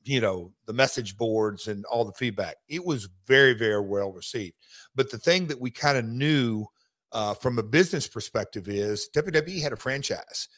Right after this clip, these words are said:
And what Kurt was ki-, kind of alluding to is a new game came out every year, not every year, but o-, often for W W E.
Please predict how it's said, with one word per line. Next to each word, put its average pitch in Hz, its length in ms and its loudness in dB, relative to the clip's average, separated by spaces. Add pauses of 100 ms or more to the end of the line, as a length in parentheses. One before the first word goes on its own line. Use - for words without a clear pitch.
(300)
And 123 120 -4
what 180 200 0
Kurt 190 320 2
was 131 140 -4
ki-, - 140 -8 (640)
kind 185 360 2
of 175 100 2
alluding 139 520 0
to 107 280 -4
is 107 400 0 (440)
a 117 80 0
new 170 200 0
game 156 320 4
came 135 260 -2
out 117 200 0
every 120 200 2
year, 117 300 0
not 117 200 0
every 92 200 -4
year, 82 240 -10
but 95 240 -4
o-, 123 200 2
often 135 380 4
for 117 140 -10
W 110 280 -2
W 104 240 -4
E. 110 280 -2